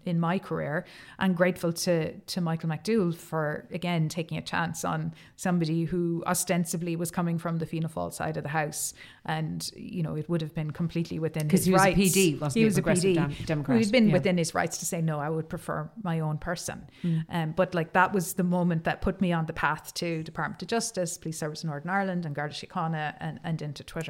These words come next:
Speaker 1: So, and then I've been, I've been really fortunate. I think of people like Hugh Ward, like Faulkner Murphy, who, um, just had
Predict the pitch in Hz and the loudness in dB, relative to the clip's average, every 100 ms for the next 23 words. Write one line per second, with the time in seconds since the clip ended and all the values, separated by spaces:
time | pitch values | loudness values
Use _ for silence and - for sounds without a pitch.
0 | 147 147 - 165 160 - - - - - | -8 -6 0 2 0 -2 -20 -20 -20 -20
1 | - 208 208 277 277 208 170 190 170 165 | -2 4 6 8 6 4 2 2 2 2
2 | - - - 196 202 214 220 247 339 392 | -4 -18 -8 -4 -2 2 4 4 0 -2
3 | - - - _ _ - - 208 196 - | -4 -8 -20 _ _ -14 -2 0 0 0
4 | 175 165 - - - 190 202 202 - 190 | -2 -2 -6 -10 -4 -2 0 -2 -2 -4
5 | 180 170 - 175 190 185 180 160 156 151 | -2 -4 -2 0 0 0 -2 0 0 0
6 | 151 - - - - _ - - 175 175 | -2 -6 -16 -20 -20 _ -12 -4 0 0
7 | 175 - _ - 175 170 160 170 185 - | -2 -8 _ -4 -4 -2 -2 -2 -2 -6
8 | 185 185 - - - _ - - 233 226 | -8 -8 -12 -18 -20 _ -16 -4 0 2
9 | 226 226 220 - - - - 185 180 165 | 2 2 -2 -8 -20 -18 -6 -4 -2 -4
10 | 170 202 _ _ _ _ _ 165 - - | -4 -8 _ _ _ _ _ -14 -14 -2
11 | 240 269 277 - - - 190 170 170 160 | 2 2 0 -6 -8 -4 0 2 0 0